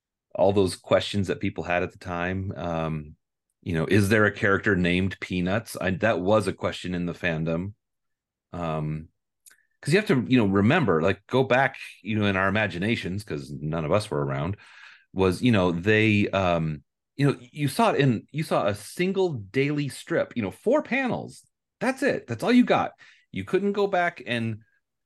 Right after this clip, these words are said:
you know, look at the entire body of pa-, you know, previous strips. Um, the little paperbacks started coming out, but I mean, that was it. That was all you had.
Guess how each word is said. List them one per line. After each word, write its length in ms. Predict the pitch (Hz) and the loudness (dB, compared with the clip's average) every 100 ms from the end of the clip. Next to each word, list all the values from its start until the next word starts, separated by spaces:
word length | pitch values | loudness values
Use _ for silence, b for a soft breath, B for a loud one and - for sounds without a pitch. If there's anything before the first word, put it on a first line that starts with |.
| _ | _
you 80 | 123 | -6
know, 100 | 113 | -4
look 220 | 110 123 107 | -4 -4 -6
at 120 | - 104 | -8 -4
the 120 | 110 | -2
entire 540 | 101 - 120 127 123 | -2 -4 -4 -2 -2
body 560 | 110 98 101 110 110 107 | 0 0 0 -2 -6 -6
of 280 | 92 85 - 87 _ _ _ | -6 -8 -12 -20 _ _ _
pa-, 260 | - 85 90 | -4 -2 0
you 100 | 113 | 0
know, 80 | 90 | -2
previous 500 | - 123 131 123 - | 0 0 0 -4 -6
strips. 600 | - 123 120 - - _ _ _ _ b b b _ - | -6 -4 -6 -10 -18 _ _ _ _ b b b _ -6
Um, 420 | 90 87 87 87 | -2 0 -2 0
the 80 | 101 | 4
little 280 | 135 120 | 4 4
paperbacks 560 | - 123 123 117 117 - | 2 0 0 -2 -2 -4
started 380 | - 120 113 113 | -6 -4 -4 -6
coming 340 | 117 113 107 | -6 -4 -4
out, 240 | 101 110 110 | -4 -4 -2
but 80 | |
I 40 | 104 | -2
mean, 100 | 98 | 0
that 100 | 160 | -2
was 160 | 233 | -2
it. 240 | 214 311 - | -4 -6 -8
That 100 | - | -6
was 120 | 160 151 | -4 -2
all 120 | 170 | -2
you 160 | 156 | -2
had. 440 | 131 214 131 - | -4 -6 -6 -10